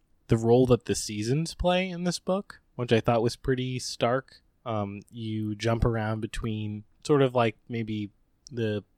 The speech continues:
the stories where you don't notice the season is, you know, probably spring and fall, right? There's not a lot of talk of discomfort, you know,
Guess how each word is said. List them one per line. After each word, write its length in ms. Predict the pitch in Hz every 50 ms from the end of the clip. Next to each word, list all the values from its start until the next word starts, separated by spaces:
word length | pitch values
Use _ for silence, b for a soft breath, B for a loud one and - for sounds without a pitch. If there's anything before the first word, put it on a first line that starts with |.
| _ _ _ _ _ _ _
the 120 | 135 135 127
stories 360 | - - 180 185 180 175 156
where 120 | 156 160
you 100 | 147 131
don't 300 | 127 127 135 135 120 113
notice 260 | 117 117 113 104 104
the 140 | - - 104
season 460 | - - 110 104 95 101 101 101 104 -
is, 340 | - 113 107 101 98 - - -
you 100 | 117 113
know, 120 | 104 98 -
probably 440 | - 110 107 104 104 98 104 101
spring 320 | 101 - - - 104 101 95
and 120 | 95 95
fall, 400 | - - 98 - - - - - _ _ -
right? 320 | 104 104 98 95 - - _ _ _ _ _ _ -
There's 220 | 113 104 98 104
not 260 | 104 107 107 104 101
a 60 | 95 95
lot 220 | 101 101 101 98
of 100 | 95 -
talk 320 | - 113 98 95 95 - -
of 180 | 101 98 - _ _ _ _ _ _ -
discomfort, 760 | 120 110 - - - - 104 95 - - 104 101 101 98 - _ _ _ -
you 140 | 113 107
know, 320 | 101 95 92 92 92 92